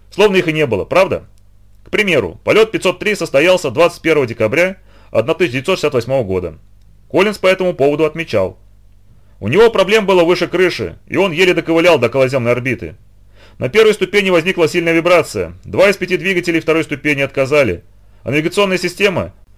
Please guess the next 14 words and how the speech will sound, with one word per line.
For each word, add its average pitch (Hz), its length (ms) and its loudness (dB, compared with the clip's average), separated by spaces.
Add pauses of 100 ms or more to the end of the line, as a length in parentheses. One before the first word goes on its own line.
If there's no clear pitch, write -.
(260)
перекомпенсировала 190 800 2
и 175 80 6
вывела 175 260 6
машину 160 320 0
на 151 120 2
орбиту 151 340 0
с 139 60 -6
апогеем 139 500 0
на 120 60 -4
сто 160 180 -2
шестьдесят 139 300 -4
километров 135 520 -2
выше 139 220 -4
запланированной". 107 720 -4